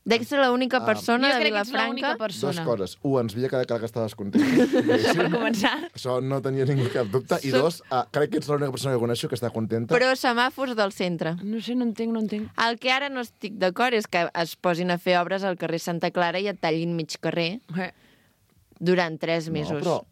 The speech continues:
Speaker 2: és, és el següent pas, no us n'heu adonat.
Speaker 3: Estan
Speaker 2: Hem dit,
Speaker 3: descongestionant.
Speaker 2: hem dit, jo he dit, jo he proposat fer una barricada.
Speaker 1: És això.
Speaker 2: L'Ajuntament ha dit, «Ep, som-hi.»
Speaker 1: Anem per aquí.
Speaker 2: No? Vull dir, «Anem-hi.» Jo ho veig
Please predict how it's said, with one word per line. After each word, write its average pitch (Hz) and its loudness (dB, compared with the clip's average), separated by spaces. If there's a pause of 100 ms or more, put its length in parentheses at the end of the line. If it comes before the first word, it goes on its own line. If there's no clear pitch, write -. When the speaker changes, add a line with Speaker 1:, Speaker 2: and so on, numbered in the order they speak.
(340)
Speaker 2:
és, - -14 (600)
és 101 -8
el 127 -4
següent 131 -8
pas, 120 -2
no 107 -4
us 101 -8
n'heu 117 -6
adonat. 202 -4
Speaker 3:
Estan 247 -2
Speaker 2:
Hem - 0
dit, - -2
Speaker 3:
descongestionant. 208 2
Speaker 2:
hem 165 -4
dit, - 2 (220)
jo 160 4
he 165 4
dit, 156 4
jo 151 4
he 160 2
proposat 147 2
fer 127 -2
una 123 0
barricada. 113 0 (340)
Speaker 1:
És 185 0
això. 160 4
Speaker 2:
L'Ajuntament 143 2
ha 160 4
dit, 131 4 (160)
«Ep, 165 4 (920)
som-hi.» 247 0
Speaker 1:
Anem 247 4
per 240 2
aquí. 190 -2 (400)
Speaker 2:
No? 139 -4
Vull 143 -4
dir, 120 -2 (120)
«Anem-hi.» 127 0 (300)
Jo 113 2
ho 117 4
veig 120 2